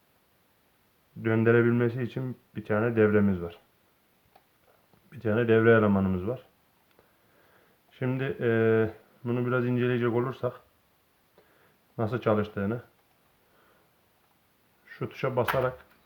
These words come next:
kaseti çıkartıp tekrar geri, geri yerine yerleştiriyoruz. Peki şi-, burada şöyle bir şey var. Kaseti takıldığını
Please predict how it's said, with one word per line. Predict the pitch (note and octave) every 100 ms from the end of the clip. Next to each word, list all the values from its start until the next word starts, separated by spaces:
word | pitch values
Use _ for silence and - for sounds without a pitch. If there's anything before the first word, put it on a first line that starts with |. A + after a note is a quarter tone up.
| _ _ _ _ _ _ -
kaseti | B2 A2+ A#2 C3 A#2+ - - _ _ - _ _ - - _ _
çıkartıp | - - A#2+ A2 B2+ - - - - - - - - - - - - - - - - _ _ _ _ _ _
tekrar | - A#2 - A2+
geri, | A2+ A2+ A#2 -
geri | A2+
yerine | A2+ G#2 G#2+
yerleştiriyoruz. | G#2 G2+ G#2 - G#2+ G2 A2 - - _ _ _ _ _ _ _ _ _ _ _ _ _ - - _ -
Peki | B2 C3+ C3 G#2 -
şi-, | - - -
burada | B2 B2 C3
şöyle | - B2 B2
bir | G#2+
şey | - G2+
var. | B2 - _ _ _ _ _ _ _ _ _ _ -
Kaseti | A#2+ A#2 B2+ C#3
takıldığını | C3 A#2+ C3 B2 B2 B2+ C#3+